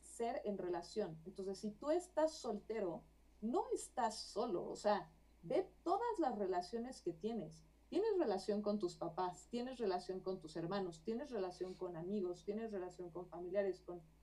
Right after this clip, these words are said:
traba-, eh, co-, cotrabajadores, no sé cómo,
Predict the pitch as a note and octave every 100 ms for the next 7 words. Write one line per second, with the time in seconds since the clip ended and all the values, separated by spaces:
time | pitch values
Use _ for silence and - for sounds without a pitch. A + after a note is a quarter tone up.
0 | - - F#3+ F#3+ E3 - F#3+ F#3 F#3+ F#3+
1 | - - - G#3+ G#3 - G#3 G#3 G#3+ G3
2 | G3+ G3+ G#3 A3 G3+ G3+ A#3+ - A3+